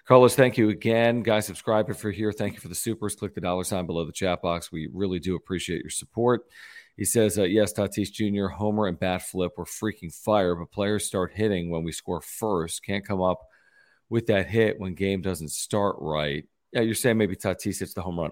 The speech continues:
up two nothing, not down two nothing. And they, they had some opportunities where they didn't come through. Pham made that catch,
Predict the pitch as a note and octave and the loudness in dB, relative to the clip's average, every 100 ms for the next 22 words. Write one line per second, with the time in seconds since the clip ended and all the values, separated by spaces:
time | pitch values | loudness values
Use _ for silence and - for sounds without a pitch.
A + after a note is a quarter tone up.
0 | - F#2 - E2 C#2+ D2+ D#2+ D2 C#2+ - | -4 -4 -4 -6 -4 -4 -4 -4 -6 -8
1 | _ F2 E2 E2 E2 C#2+ - F2+ D#2 C#2+ | _ -2 0 0 -2 -8 -8 -6 -2 -4
2 | - D2 D2+ F#2 A#2 - A#2+ A#2 A2 F#2+ | -4 -6 -4 -2 0 0 2 2 2 0
3 | F2 - - F2+ D#2+ D#2 D2+ E2+ F2+ E2 | 0 -4 -4 -4 -4 -4 -2 -2 -2 -6
4 | D2 - D#2 D#2+ E2 F2+ F2 E2 D2+ D2+ | -8 -6 -4 -2 -2 -2 -2 -2 -2 -4
5 | - E2 E2 - | -4 -6 -6 -10